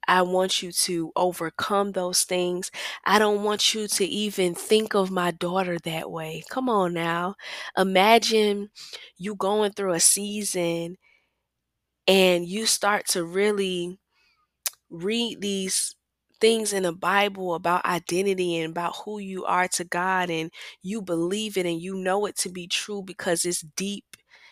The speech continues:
inside of you. Imagine that. Imagine that. I just want for this series,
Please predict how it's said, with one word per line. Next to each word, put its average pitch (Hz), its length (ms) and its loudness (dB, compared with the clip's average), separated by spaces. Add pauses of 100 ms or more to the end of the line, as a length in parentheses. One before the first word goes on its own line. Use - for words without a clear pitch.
(140)
inside 165 680 -2
of 160 160 -14
you. - 320 -16 (1400)
Imagine 190 600 -2
that. 180 320 -4 (1040)
Imagine 185 640 0
that. 165 320 -8 (2750)
I 214 140 4
just 254 640 4 (1700)
want 196 560 2 (520)
for 190 160 2
this 190 260 2
series, 175 1400 -2